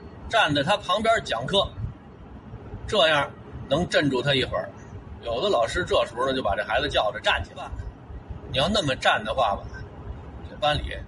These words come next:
净站着呢，那不行，你得循序渐进，不能一上来就罚他站着。老师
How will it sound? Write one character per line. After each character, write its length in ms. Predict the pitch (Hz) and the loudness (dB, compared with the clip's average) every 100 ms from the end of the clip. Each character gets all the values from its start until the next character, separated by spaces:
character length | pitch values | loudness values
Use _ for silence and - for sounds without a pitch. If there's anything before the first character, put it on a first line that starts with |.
| - - | -14 -6
净 220 | - 139 | -2 2
站 240 | 165 170 | 4 4
着 80 | 101 | 2
呢， 180 | - - - - - - - - - - - - - - | 2 0 -2 -8 -18 -18 -12 -8 -6 -6 -10 -14 -8 -2
那 140 | 147 | -2
不 120 | - | -2
行， 140 | - - - - - - - - - - | -12 -16 -16 -16 -14 -14 -16 -20 -14 -6
你 100 | 156 | -2
得 140 | 131 | -2
循 340 | - - 135 247 | -2 0 2 2
序 220 | 247 135 | 2 2
渐 200 | 127 117 | 2 2
进， 200 | 139 - - - - - - - - - | 0 0 -6 -8 -10 -10 -10 -12 -6 0
不 100 | 165 | 4
能 160 | 180 | 4
一 80 | 190 | 6
上 200 | 185 160 | 6 6
来 140 | 135 - - | 6 2 -6
就 140 | 165 135 | -2 0
罚 220 | 139 160 | 4 6
他 180 | 165 156 | 6 6
站 180 | 139 | 4
着。 80 | 117 - - - - - - | 2 -6 -14 -16 -16 -16 -4
老 160 | 117 127 | 0 2
师 300 | 180 196 | 4 2